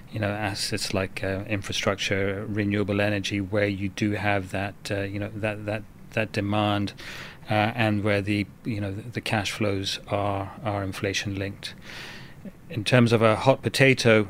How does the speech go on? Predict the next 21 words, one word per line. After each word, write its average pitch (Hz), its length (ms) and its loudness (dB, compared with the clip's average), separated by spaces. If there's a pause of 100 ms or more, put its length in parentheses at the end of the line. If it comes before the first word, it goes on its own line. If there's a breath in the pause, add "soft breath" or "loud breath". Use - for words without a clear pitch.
(100)
I 107 40 -4
would 104 140 0
look 107 140 0
at 113 100 -2
European 110 440 6
assets, 107 540 2 (540 loud breath)
uh, 117 40 4
and 110 300 2
at 110 80 -2
the 107 60 -2
moment, 110 440 0
uh, 107 300 2
you 104 140 -2
know, 101 160 -2 (120)
we 107 160 0
are, 104 460 0
um, 107 400 -2 (480)
selling, 104 640 0
uh, 104 380 -2 (200)
you 104 160 -6
know, 101 160 -4